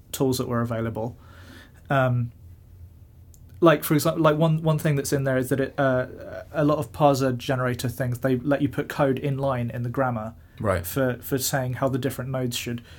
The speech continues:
Speaker 1: behave. Um, I've always disliked that. I have always kept the, the codes, the grammar in one file and the code in another file, and had some syntax for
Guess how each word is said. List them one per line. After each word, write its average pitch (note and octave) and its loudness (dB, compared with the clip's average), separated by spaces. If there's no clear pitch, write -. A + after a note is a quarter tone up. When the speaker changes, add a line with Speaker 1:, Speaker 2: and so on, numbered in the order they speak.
Speaker 1:
behave. B2 -2
Um, C3+ 2
I've D#3+ 6
always E3+ 8
disliked D3+ 2
that. A#2 2
I C3 0
have C3+ -2
always C3+ 2
kept - -2
the, B2+ 0
the C#3+ 2
codes, C3 0
the C3+ -2
grammar D#3 4
in C3+ -2
one C3+ 0
file A2+ -4
and B2 -4
the B2 -4
code C3 0
in A#2+ -2
another B2 -2
file, A#2+ -6
and A#2+ -4
had B2+ -4
some B2+ -6
syntax B2 -6
for - -8